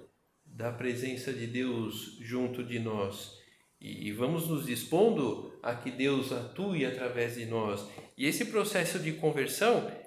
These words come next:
efetivamente, vai acontecendo. Sempre com aquela, eh, né, com o sistema da cooperação,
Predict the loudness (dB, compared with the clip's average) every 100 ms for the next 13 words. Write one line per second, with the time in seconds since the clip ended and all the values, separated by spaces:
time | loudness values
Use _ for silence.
0 | -6 -4 -4 -4 0 2 4 2 2 0
1 | 4 4 4 0 0 -2 6 6 6 2
2 | -6 -14 _ _ _ _ _ _ _ _
3 | -10 0 2 4 4 4 2 -2 -12 -18
4 | _ _ _ _ _ 0 0 2 2 6
5 | 8 8 6 0 -8 -16 -20 _ _ _
6 | _ -8 -2 0 0 0 -2 -4 -8 -10
7 | -6 0 0 2 0 0 -6 0 2 6
8 | 6 4 -2 -10 -6 -2 0 2 4 6
9 | 6 4 4 8 8 8 2 -4